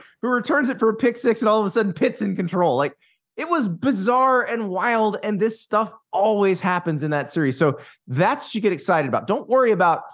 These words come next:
how good in general, globally, these two teams are. Just encapsulate the, the mood in Morgantown. Have yourself a, or, well, you know, psychically have a Tudor's biscuit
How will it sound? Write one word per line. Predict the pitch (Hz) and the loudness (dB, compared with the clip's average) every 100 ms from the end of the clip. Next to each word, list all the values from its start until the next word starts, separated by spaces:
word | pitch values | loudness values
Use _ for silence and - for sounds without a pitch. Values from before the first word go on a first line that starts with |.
| _ - | _ -4
how | 185 180 | 0 0
good | 139 160 160 | 0 -2 0
in | 151 151 | 0 -2
general, | 123 160 160 139 113 107 _ _ 123 | 0 0 2 0 -2 -6 _ _ -4
globally, | 156 170 180 160 139 123 120 - - | 2 4 2 2 0 0 -4 -8 0
these | 165 156 | 0 2
two | 156 | -2
teams | 135 156 135 | 2 2 4
are. | 131 | 2
Just | 120 160 185 - _ _ _ _ _ - | 2 0 0 -4 _ _ _ _ _ -2
encapsulate | 139 143 180 202 - 220 226 220 - _ _ _ _ - | -2 0 -2 -2 0 2 2 0 -4 _ _ _ _ -2
the, | 165 160 | 0 0
the | 156 | 2
mood | 170 185 165 131 131 127 | 4 4 4 4 0 0
in | 151 | 2
Morgantown. | 165 170 143 120 127 107 101 117 - _ _ - | 4 2 2 -2 -2 -2 -2 -6 -12 _ _ -4
Have | 135 156 | -2 2
yourself | 185 - 180 180 | 0 2 0 2
a, | 160 139 120 | 2 2 0
or, | 123 120 | 0 0
well, | 117 117 107 _ _ _ - | 0 -2 -2 _ _ _ -10
you | 113 | -8
know, | 95 _ _ - | -8 _ _ -10
psychically | - 160 156 139 123 110 | -2 0 0 0 0 2
have | 123 120 | 2 0
a | |
Tudor's | - 147 135 135 | 0 2 2 0
biscuit | 131 127 - 95 | 0 -2 -4 -6